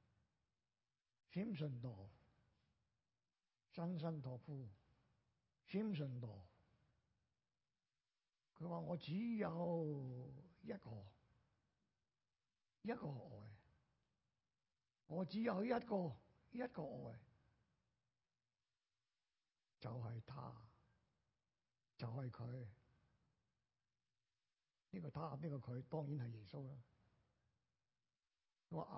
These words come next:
「I have one and only one person. It is him and him alone.」瑪利亞就係好似申申托夫咁樣，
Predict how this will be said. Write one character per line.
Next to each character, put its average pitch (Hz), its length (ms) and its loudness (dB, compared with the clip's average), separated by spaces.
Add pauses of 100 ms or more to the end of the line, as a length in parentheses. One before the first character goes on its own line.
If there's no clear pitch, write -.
(260)
「I 262 80 4
have 185 460 6
one 220 580 2
and 170 300 0
only 247 340 2
one 220 680 4 (300)
person. 156 420 2 (1900)
It 254 160 2
is 180 260 6 (160)
him 185 600 2 (1080)
and 151 340 2
him 165 680 4 (380)
alone.」 160 720 2 (3500)
瑪 196 240 0
利 - 80 4
亞 226 140 8
就 190 100 6
係 185 260 8
好 202 160 10
似 185 140 6
申 190 180 6
申 190 160 2
托 156 120 4
夫 175 200 -2
咁 139 80 -6
樣， 143 160 -6